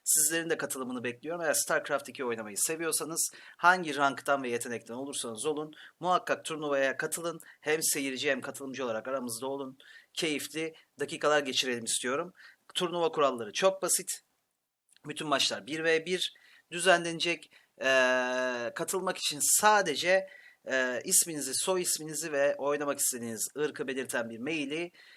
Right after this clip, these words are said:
eyvseyahat at gmail nokta com adresine gönderiyorsunuz. Açıklamalarda ve yorumlarda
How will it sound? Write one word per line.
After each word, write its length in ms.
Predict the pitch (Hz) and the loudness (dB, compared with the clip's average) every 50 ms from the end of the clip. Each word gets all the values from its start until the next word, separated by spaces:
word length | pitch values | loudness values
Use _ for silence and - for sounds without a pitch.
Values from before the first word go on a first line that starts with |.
| - _ _ _ _ _ _ _ _ _ - | -20 _ _ _ _ _ _ _ _ _ -6
eyvseyahat 1040 | 151 170 175 175 175 165 - - - 151 139 139 143 143 143 151 147 - - - - _ _ _ _ _ _ - | -2 0 2 2 2 2 2 2 4 6 6 8 8 8 8 8 4 0 -4 -6 -8 _ _ _ _ _ _ 0
at 400 | - 143 139 143 143 - - - _ _ _ - 117 131 | 4 4 4 4 2 -4 -8 -10 _ _ _ -10 -8 -6
gmail 260 | 156 151 143 139 131 | -4 -2 -2 -2 -2
nokta 280 | 127 127 120 - 131 | -2 -4 -6 -6 -6
com 160 | - 156 143 139 | -4 -2 0 2
adresine 440 | 131 117 120 117 - - 117 110 | 0 0 0 -2 -2 -2 -4 -4
gönderiyorsunuz. 760 | 104 127 139 143 147 151 147 147 143 139 - 135 120 147 - - | -4 -2 -2 -2 -2 -4 -4 -4 -4 -6 -6 -8 -8 -8 -8 -6
Açıklamalarda 640 | - 135 135 - - 139 131 123 123 117 107 104 98 | -4 -2 -2 -2 -2 -2 -4 -4 -4 -4 -6 -8 -10
ve 60 | 95 | -8
yorumlarda 680 | 104 127 135 139 139 139 135 135 123 127 120 113 - | -6 -4 -4 -4 -2 -2 -2 -2 0 -2 -2 -4 -4